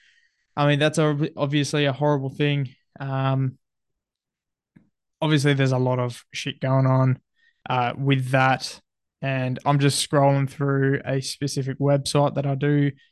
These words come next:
keep up to date with to, um, make sure I understand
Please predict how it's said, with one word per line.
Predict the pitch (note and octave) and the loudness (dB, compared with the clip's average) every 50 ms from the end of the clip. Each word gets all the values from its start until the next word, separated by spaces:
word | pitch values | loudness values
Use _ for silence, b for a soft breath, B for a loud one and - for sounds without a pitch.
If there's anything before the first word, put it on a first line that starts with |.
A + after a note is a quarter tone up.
| b | b
keep | - - D#3 C#3+ D3+ | -4 -2 0 2 2
up | D3+ D3 - | 2 0 0
to | D3 | -6
date | C3+ C#3+ C#3+ D3+ A#2+ | -6 -4 -4 -2 -2
with | F3 A3 A3+ A3 - | -2 -4 -4 -2 -2
to, | C#3 C3+ C3 C3+ _ - _ - - - | -2 -2 -4 -6 _ -20 _ -18 -10 -8
um, | D3 C#3 C3 C3+ D#2 - D#2 D#2 E2 | -6 -4 -4 -4 -6 -6 -6 -6 -2
make | - C3+ C#3 - | 0 0 0 2
sure | - D3 C#3+ | 2 2 2
I | C#3+ | 2
understand | C#3 C#3 C#3 C3+ - - D3 C#3+ C#3+ C#3+ C#3 C3+ - | 2 0 -2 -2 -2 0 0 2 2 2 0 0 -4